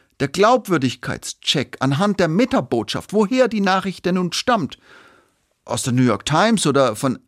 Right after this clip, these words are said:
einem halbseidenen Klatschportal. Diese rasche Einschätzung wird damit immer schwieriger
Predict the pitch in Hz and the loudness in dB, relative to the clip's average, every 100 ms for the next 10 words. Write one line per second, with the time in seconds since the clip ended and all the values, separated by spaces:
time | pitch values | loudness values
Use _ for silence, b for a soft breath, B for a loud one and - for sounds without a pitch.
0 | _ 123 113 107 147 151 - 135 127 123 | _ -2 0 2 0 0 0 0 0 -4
1 | - 220 - - 117 - 82 - - _ | -4 -6 -6 -6 -8 -6 -10 -10 -18 _
2 | _ _ _ _ _ _ _ _ - 196 | _ _ _ _ _ _ _ _ -2 0
3 | 202 - - - 202 214 - - 147 185 | 2 0 -4 -4 -2 -2 -6 -4 -4 -2
4 | - 185 - 175 b b b b b b | -4 -4 -4 -6 b b b b b b
5 | b _ 151 - _ 160 160 - - 208 | b _ -6 -6 _ -4 -4 -6 -6 -2
6 | 240 240 - - 175 196 202 190 175 | 0 0 0 -2 -2 -2 -2 -2 -2